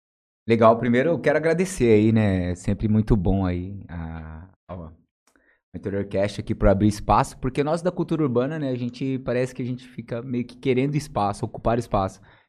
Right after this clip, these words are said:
E assim, é, quando eu, quando o Eduardo Monteiro, né, falou do, do podcast, eu fiquei muito feliz por essa brecha, e sempre quando a gente tem a brecha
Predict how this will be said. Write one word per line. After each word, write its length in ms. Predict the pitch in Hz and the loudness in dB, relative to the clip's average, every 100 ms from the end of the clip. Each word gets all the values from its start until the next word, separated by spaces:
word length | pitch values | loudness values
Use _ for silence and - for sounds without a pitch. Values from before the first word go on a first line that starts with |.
| _ _ _ - | _ _ _ -8
E 240 | 95 95 | -4 -2
assim, 420 | 95 - 107 101 101 | -4 -4 -4 -2 -2
é, 280 | 98 92 92 | -4 -6 -6
quando 140 | 113 | -4
eu, 280 | 120 123 107 - - | -2 -4 -6 -14 -16
quando 220 | - 113 117 | -6 -4 -2
o 280 | 110 101 104 | -2 -2 0
Eduardo 280 | 107 110 | 0 0
Monteiro, 400 | 110 107 98 110 | -2 -4 -6 -6
né, 140 | 107 98 | -6 -8
falou 380 | 98 92 98 120 | -8 -8 -8 -10
do, 200 | 98 92 | -10 -10
do 120 | 95 | -8
podcast, 420 | 98 - 98 95 | -10 -6 -4 -4
eu 60 | 117 | -2
fiquei 180 | - | 4
muito 240 | 120 123 - | 6 6 6
feliz 460 | 202 175 175 - - - - _ _ _ - | 6 6 4 0 -12 -20 -20 _ _ _ -2
por 80 | 123 | 2
essa 240 | 123 135 | 4 6
brecha, 500 | 117 104 113 143 135 | 6 6 6 4 2
e 160 | 113 113 | 2 2
sempre 320 | - 147 185 | 2 8 8
quando 200 | 180 165 | 8 4
a 80 | 147 | 4
gente 200 | 147 - | 2 -2
tem 160 | 135 | -2
a 80 | 127 | 0
brecha 560 | 120 104 113 143 - | -2 -4 -6 -8 -14